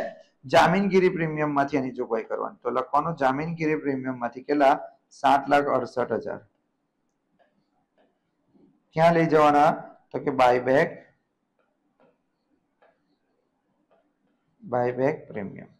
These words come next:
સાત લાખ અડસઠ હજાર. ચલો, પતી ગયું. આગળ જોઈએ આપણે. હવે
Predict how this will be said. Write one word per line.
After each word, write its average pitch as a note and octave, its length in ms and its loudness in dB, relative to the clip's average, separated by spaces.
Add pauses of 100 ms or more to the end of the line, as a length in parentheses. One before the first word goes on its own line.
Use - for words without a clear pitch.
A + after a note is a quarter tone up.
(3250)
સાત A#2 340 -2
લાખ D3 220 2 (320)
અડસઠ - 360 -14 (120)
હજાર. - 180 -20 (4000)
ચલો, D3 260 6
પતી F3+ 300 6
ગયું. G#3+ 180 2 (240)
આગળ C3 240 0
જોઈએ G#2 240 -12
આપણે. - 240 -20 (1800)
હવે E3+ 220 8